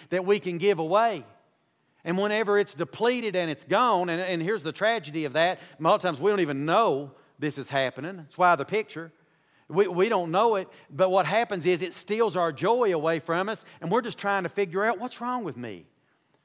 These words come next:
What's wrong with me? Why am I feeling this way? Why are my emotions up and down so much?" And then here's another problem. This is one that I've, that I've dealt with over the, in, in the past several times, is that my productivity suffers.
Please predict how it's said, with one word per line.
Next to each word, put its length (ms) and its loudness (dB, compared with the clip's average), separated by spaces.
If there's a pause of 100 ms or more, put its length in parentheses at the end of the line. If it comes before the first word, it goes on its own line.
(380)
What's 220 -4
wrong 180 0
with 100 -2
me? 120 -2
Why 180 0
am 100 0
I 120 0
feeling 400 0
this 180 -6
way? 160 4
Why 240 2
are 100 6
my 200 2
emotions 560 0
up 180 -2
and 80 -8
down 280 -2
so 220 -8
much?" 520 -8 (760)
And 160 -2
then 220 -4 (160)
here's 380 0
another 400 2
problem. 540 0
This 180 -4
is 100 -10
one 220 -4
that 120 0
I've, 340 2
that 120 -2
I've 220 2
dealt 240 -4
with 180 -6
over 260 -6
the, 180 -14
in, 200 -10
in 160 -10
the 80 -10
past 540 -6
several 320 -4
times, 500 -10 (420)
is 140 -6
that 160 2
my 160 2
productivity 1000 -4
suffers. 680 -10